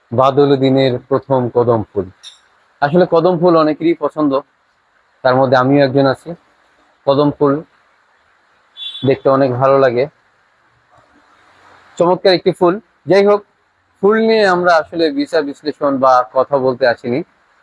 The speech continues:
মনে পড়লো তাই ফুলের কথা বললাম। হয়তোবা এই বাদল দিনে কেউ কেউ কদম ফুল খুঁজছেন, তবে কদম ফুলের সন্ধান আমি দিতে পারবো না এই মুহূর্তে, দিতে পারবো স্মার্ট ই-বাইকের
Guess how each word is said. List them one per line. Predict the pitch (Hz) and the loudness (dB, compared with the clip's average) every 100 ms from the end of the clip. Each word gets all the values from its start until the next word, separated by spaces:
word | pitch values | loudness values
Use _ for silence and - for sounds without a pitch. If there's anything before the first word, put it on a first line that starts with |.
| _ _ | _ _
মনে | 139 156 170 | 0 2 2
পড়লো | 156 156 156 | 2 2 2
তাই | 156 143 | 0 -2
ফুলের | - 135 135 | 0 0 0
কথা | 139 143 | -2 -2
বললাম। | 139 143 147 170 - _ _ _ - | -2 0 0 -4 -12 _ _ _ -2
হয়তোবা | 165 165 165 | -2 2 2
এই | 156 | 4
বাদল | 139 139 143 143 | 2 2 0 -2
দিনে | 143 139 127 - _ _ _ _ _ _ _ - | -2 -2 -4 -10 _ _ _ _ _ _ _ 0
কেউ | 143 | 0
কেউ | 135 143 135 135 - | 2 2 2 -2 -4
কদম | 151 147 | -2 0
ফুল | 135 151 | 0 -2
খুঁজছেন, | 135 151 - 160 196 208 _ _ _ _ _ - | 0 -4 -2 -2 -2 -6 _ _ _ _ _ 0
তবে | 202 160 98 _ _ _ | 2 0 -2 _ _ _
কদম | 170 175 214 | 0 2 2
ফুলের | 190 208 190 | 2 0 0
সন্ধান | 190 185 180 | -2 -2 0
আমি | 170 175 | 0 0
দিতে | 165 165 | 0 0
পারবো | 165 151 147 | 0 0 0
না | 151 | 0
এই | 143 | -2
মুহূর্তে, | 135 131 - 165 247 _ _ _ _ | -4 -8 -4 -4 -4 _ _ _ _
দিতে | 123 170 202 | -2 2 2
পারবো | 196 185 175 170 220 139 | 2 2 2 0 -4 -14
স্মার্ট | - 214 240 220 | -2 0 2 2
ই-বাইকের | 214 196 170 175 | 2 2 2 -2